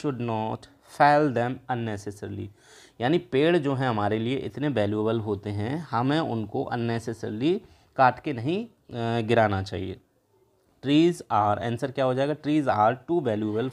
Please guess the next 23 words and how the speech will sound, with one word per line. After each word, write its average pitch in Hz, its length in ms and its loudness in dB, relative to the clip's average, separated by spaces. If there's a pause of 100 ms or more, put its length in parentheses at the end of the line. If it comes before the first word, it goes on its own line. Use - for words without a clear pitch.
(120)
for 165 200 0 (160)
us 139 100 -2 (1160)
to 190 180 2
fell 139 500 4
them 107 360 -2 (240)
unnecessarily"। - 880 -10
ओके, - 160 -8 (560)
ये 127 80 0
हमारा 127 280 2
इसका 127 260 -4
आंसर 104 320 -4
हो 95 100 -2
जाता। 92 260 -4
अब 156 180 2
देखते 156 320 -4
हैं 156 80 -2
नेक्स्ट 123 300 -4
क्वेश्चन, 147 340 -8 (1160)
"The 120 160 4 (140)
crowd 139 300 6
was 127 280 0 (180)
so 190 140 2 (100)
large, 98 480 -2